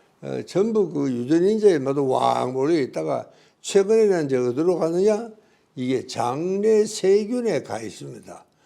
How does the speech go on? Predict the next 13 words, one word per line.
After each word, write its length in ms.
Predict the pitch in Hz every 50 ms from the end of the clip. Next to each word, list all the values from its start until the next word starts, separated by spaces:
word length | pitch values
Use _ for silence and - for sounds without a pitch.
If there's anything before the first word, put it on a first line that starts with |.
| _ _ _ _ _ _ _ _
지금 300 | - - 143 151 170 160
이제 320 | 147 151 147 139 131 143
이 460 | 156 147 135 131 135 135 131 131 139 170
의학의 560 | 185 180 180 180 156 139 135 131 120 110 104
가장 400 | - - - 147 196 214 240 247
큰, 420 | - - 220 214 190 170 156 139 - - _ _ _ _ _
어, 460 | 123 120 120 120 120 127 147 151 -
숙제도 720 | - - - 175 175 - 196 170 135 131 113 98 - - _ _ _ _ _
장내 460 | - - - 131 143 165 196 214 208
세균입니다. 880 | 170 - - 180 160 160 175 196 190 165 139 123 113 104 98 92 87 - _ _ _ _ _ _ _ _ _
어, 340 | - 127 123 - 117 113 113 -
그래야지 800 | - - 151 151 151 160 156 156 185 190 185 185 185 - - -
정말 500 | - - 151 165 165 170 170 165 160 156